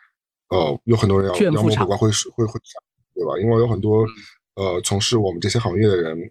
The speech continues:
Speaker 1: 很多都很喜欢
Speaker 2: 嗯，公关、包装、传媒。
Speaker 1: 嗯，对的。呃，就是比较，比较虚嘛。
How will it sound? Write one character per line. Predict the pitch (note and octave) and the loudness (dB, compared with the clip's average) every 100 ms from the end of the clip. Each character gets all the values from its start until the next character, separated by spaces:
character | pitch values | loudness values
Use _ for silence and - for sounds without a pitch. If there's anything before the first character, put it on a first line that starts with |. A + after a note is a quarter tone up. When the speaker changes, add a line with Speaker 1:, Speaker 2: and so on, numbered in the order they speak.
| - | -10
Speaker 1:
很 | G2 | -2
多 | G#2 | 0
都 | A#2+ | 2
很 | A#2 | 0
喜 | G#2+ | -2
欢 | E2+ | -2
Speaker 2:
嗯， | |
公 | F2 C#3 | 0 2
关、 | C#3+ C#3+ C#3 C3+ | 2 2 0 0
包 | C#3 | 0
装、 | C#3 C#3 C#3 | 2 0 0
传 | - G#2 | 0 2
媒。 | G#2+ G#2 | 2 2
Speaker 1:
嗯， | |
对 | G#2+ | 0
的。 | F2 - - - - | 0 -6 -16 -14 -10
呃， | - A#2 G2+ G2 | 0 2 2 2
就 | A#2+ | 2
是 | B2 | 2
比 | A2+ | 2
较， | G2 | 2
比 | G2 | 2
较 | G2+ | 2
虚 | - B2+ | 2 0
嘛。 | B2 | 0